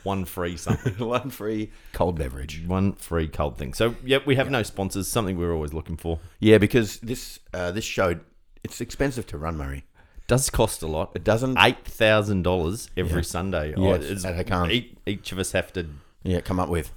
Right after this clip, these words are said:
Speaker 1: come up with.
Speaker 2: It's, um, and, and at the same time, you know, we've got a full-time work,
Speaker 1: Full-time.
Speaker 2: full-time parenting.
Speaker 1: Yeah.
Speaker 2: We've got, um, we've got friends that we need to catch up with.
Speaker 1: Mm.
Speaker 2: You know,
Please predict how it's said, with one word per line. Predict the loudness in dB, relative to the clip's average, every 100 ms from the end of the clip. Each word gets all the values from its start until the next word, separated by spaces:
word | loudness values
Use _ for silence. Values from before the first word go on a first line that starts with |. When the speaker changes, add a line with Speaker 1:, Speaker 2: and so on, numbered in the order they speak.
| -10
Speaker 1:
come | -6 -4
up | -4 -4
with. | -6 -8 -18 -18 -18 -16
Speaker 2:
It's, | -10 0
um, | 2 2 0
and, | 0
and | 0 -2 -4 -6
at | -6
the | -4
same | -4 -4
time, | -4 -6 -6 -6 -10 -14 _ _ _ -10
you | -6
know, | -4
we've | -4 -6
got | -2 0
a | 0 0 -4 -6 -10 -12 -12
full-time | -6 -4 -4 -6 -6 -14 -20 _ _ -6
work, | 4 4
Speaker 1:
Full-time. | 4 -4 -12 -20 -20 -20 -20 -20
Speaker 2:
full-time | -6 -6 -4 -4 -4
parenting. | -6 -6 -4 -6 -6
Speaker 1:
Yeah. | -6 -6 -8 -12 -20 -20 -18 -12
Speaker 2:
We've | -12 -6
got, | -6 -6 -6
um, | -6 -4 -6 -8 -10 -12 -10 -10 -10 -6
we've | -4
got | -4
friends | 0 0 2
that | 0
we | 0
need | 0
to | -2
catch | -4 -4 -4
up | -4
with. | -6 -6
Speaker 1:
Mm. | -6 -4 -4 -6 -10 -20 -18
Speaker 2:
You | -12
know, | -12 -12